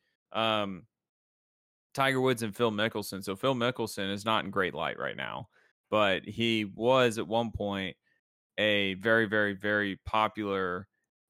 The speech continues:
and famous golfer, and he would play Tiger. They were kinda coming up at the same time, and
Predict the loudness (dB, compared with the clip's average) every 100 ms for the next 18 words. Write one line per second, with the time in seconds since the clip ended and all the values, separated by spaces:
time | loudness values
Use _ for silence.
0 | -10 -8 -2 -2 -2 -4 0 0 0 -4
1 | -6 -8 -12 -6 -4 -4 -6 -4 -2 -4
2 | -6 -10 _ _ -6 -4 -4 -2 2 0
3 | 0 0 0 0 -2 -2 -4 -8 _ _
4 | _ 2 4 4 4 2 0 0 0 0
5 | 0 -2 -4 -8 -4 -4 -4 -2 0 0
6 | -2 -6